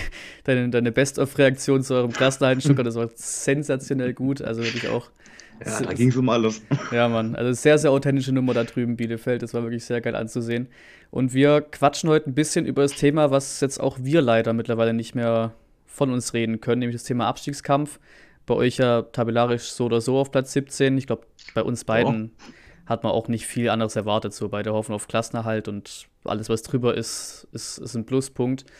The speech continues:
Speaker 1: Ähm, und natürlich in der anderen Hälfte gehen wir auf Bielefeld ein, damit ich quasi richtig Expertise hab, bevor dann natürlich auch der alleinige Vorbericht kommt, dann mit den ganzen Hiobsbotschaften hoffentlich noch am Freitag nach der Pressekonferenz.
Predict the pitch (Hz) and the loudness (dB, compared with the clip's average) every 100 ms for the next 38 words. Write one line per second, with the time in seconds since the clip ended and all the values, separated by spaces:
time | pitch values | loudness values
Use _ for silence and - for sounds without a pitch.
0 | - - - - 117 110 110 117 117 113 | -20 -20 -10 0 2 2 0 -2 -2 0
1 | 110 110 107 104 104 - 101 - 104 101 | 0 -2 -4 -6 -6 -6 -8 -6 -4 -4
2 | 107 - 135 135 131 117 110 101 101 98 | -4 -4 0 2 2 0 2 0 0 -6
3 | - 104 - 110 - 104 104 101 104 _ | -10 -12 -10 -12 -6 -6 -4 -6 -8 _
4 | - - - - 151 135 135 - 127 - | -20 -20 -10 -2 0 2 0 0 -4 -2
5 | 135 131 120 113 123 113 110 107 110 107 | 0 0 0 -4 0 2 2 -4 -6 -2
6 | 110 107 113 107 104 117 113 113 117 110 | -2 -2 -2 -2 -2 -2 2 2 4 0
7 | - 120 113 110 - 120 113 110 107 107 | 0 -2 -2 -4 -2 -2 0 -2 -4 -8
8 | _ _ - - - _ _ _ - 117 | _ _ -20 -20 -20 _ _ _ -4 0
9 | 110 104 117 117 - - 113 110 107 - | 0 0 2 0 0 -6 -4 -2 -2 -2
10 | 104 104 104 104 104 - 107 104 - - | -4 -4 -8 -6 -8 -4 -4 -4 -8 -8
11 | 110 - - 135 131 135 135 - 123 123 | -6 -6 -2 -2 -2 0 0 0 0 0
12 | 117 | -2